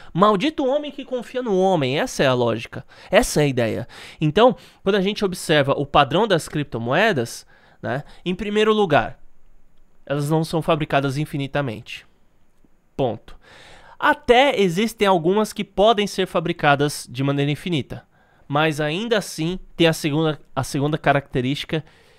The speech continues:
que é poder ser auditável, tá? Então você pega uma carteira de blockchain,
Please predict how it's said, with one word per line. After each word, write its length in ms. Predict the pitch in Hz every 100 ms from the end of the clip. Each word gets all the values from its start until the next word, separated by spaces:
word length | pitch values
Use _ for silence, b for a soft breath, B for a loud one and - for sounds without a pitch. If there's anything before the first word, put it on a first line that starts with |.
| b b
que 180 | - 156
é 140 | 143
poder 400 | 156 - 139 151
ser 260 | 156 156 160 -
auditável, 680 | 139 139 - 110 85 - - -
tá? 240 | 139 151 - _ - _ _ _ -
Então 260 | - 202
você 220 | 202 190 185
pega 300 | 180 180 170
uma 160 | 156
carteira 460 | 151 135 - 156 139
de 100 | 123
blockchain, 560 | 117 120 - 160 143